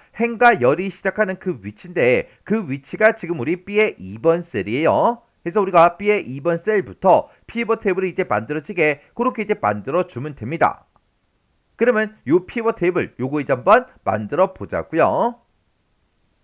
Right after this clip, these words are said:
그럼 우리가 이제 B의 이 번 셀부터 피벗 테이블이 이제 만들어지게 해야 되니까 B의 이 번 셀을 먼저 선택을 해주고 우리가 삽입이요, 삽입이란 요 메뉴 이제 찾아가고요. 여기서 이제 표에 우리 피벗 테이블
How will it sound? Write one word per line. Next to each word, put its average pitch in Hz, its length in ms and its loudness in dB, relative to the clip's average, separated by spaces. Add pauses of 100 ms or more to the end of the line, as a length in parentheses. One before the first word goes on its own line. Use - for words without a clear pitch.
(760)
그럼 214 160 4
우리가 190 300 4
이제 175 160 2
B의 220 400 0
이 127 140 -12
번 175 180 0
셀부터 175 720 0 (100)
피벗 240 300 0
테이블이 202 260 -4
이제 180 140 -2
만들어지게 151 560 -2
해야 190 160 0
되니까 139 560 2
B의 196 320 0
이 135 120 -10
번 147 160 -4
셀을 196 400 -2
먼저 131 440 0
선택을 208 580 -6
해주고 180 640 -2 (160)
우리가 175 460 4
삽입이요, 175 640 -4
삽입이란 180 680 -2
요 160 180 -4
메뉴 127 260 -2
이제 139 200 -8
찾아가고요. 160 800 2 (160)
여기서 135 300 -2
이제 180 100 -8
표에 180 500 0
우리 160 260 -4
피벗 220 360 -6
테이블 139 440 0